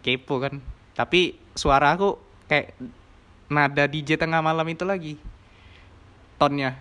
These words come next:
gini jadi, "Bu, Bu, itu siapa, Bu?" <laughs>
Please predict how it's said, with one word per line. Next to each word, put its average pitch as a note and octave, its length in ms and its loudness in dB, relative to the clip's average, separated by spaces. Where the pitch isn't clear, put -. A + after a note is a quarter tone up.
gini C3+ 320 0
jadi, A2+ 240 -6
"Bu, C3 160 4
Bu, A#2 160 -2
itu A#2 160 -2
siapa, C3+ 320 0
Bu?" A2 240 0
<laughs> - 80 10